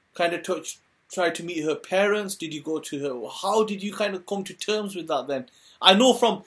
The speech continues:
your point of view that, yeah, on one hand, it is,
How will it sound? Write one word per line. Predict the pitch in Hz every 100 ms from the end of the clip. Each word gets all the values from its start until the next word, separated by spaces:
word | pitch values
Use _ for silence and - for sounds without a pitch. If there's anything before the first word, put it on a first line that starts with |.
| - _
your | 156 196 240 240
point | 202 180
of | 170
view | 175
that, | 160 131 156
yeah, | 175 170 - 139 135 _ -
on | 160 175
one | 202 185
hand, | 180 160
it |
is, | 143 151 180 143 143